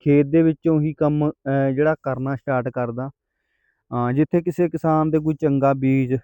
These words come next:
ਚੰਗੀ ਪ੍ਰੈਕਟਿਸ ਕਰੀ ਹੁੰਦੀ ਹੈ, ਉਹਦੀ ਆਪਾਂ, ਅਹ,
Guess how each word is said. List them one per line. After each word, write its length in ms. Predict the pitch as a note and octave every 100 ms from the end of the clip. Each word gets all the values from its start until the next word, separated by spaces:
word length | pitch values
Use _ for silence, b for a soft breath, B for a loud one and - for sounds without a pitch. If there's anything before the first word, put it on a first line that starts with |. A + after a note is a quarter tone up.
| b b b
ਚੰਗੀ 280 | D3 C3+ C#3
ਪ੍ਰੈਕਟਿਸ 480 | C#3+ C#3 C3+ - D3 -
ਕਰੀ 220 | C3+ C3 B2+
ਹੁੰਦੀ 340 | C3 B2+ B2+
ਹੈ, 100 | C#3 - _ _ _ _ _ _ _
ਉਹਦੀ 260 | D3 F3 G3
ਆਪਾਂ, 380 | E3+ D#3+ D#3+
ਅਹ, 320 | - _ -